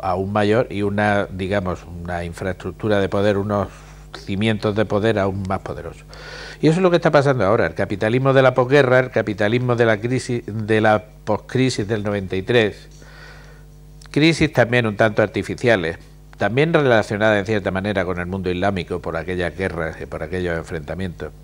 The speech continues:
pero que en realidad lo que se, lo que se estaba discutiendo era, por un lado, el beneficio supuesto,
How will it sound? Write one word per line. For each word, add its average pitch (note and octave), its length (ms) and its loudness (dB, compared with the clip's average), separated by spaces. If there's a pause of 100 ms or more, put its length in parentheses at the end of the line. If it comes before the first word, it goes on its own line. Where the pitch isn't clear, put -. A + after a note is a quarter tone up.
(360)
pero F#2 240 -2
que F2+ 80 -2
en F2 100 -2
realidad F#2 380 0
lo C3 100 0
que F2+ 100 -2
se, D#2+ 360 -6 (160)
lo D#2 100 -12
que E2 120 -8
se F2+ 80 -14
estaba A#2+ 240 0
discutiendo B2 640 -2 (840)
era, A#2 240 4
por G#2+ 140 0
un C3 160 2
lado, G#2+ 240 6 (580)
el G#2 160 0
beneficio G2+ 680 -2
supuesto, - 680 -4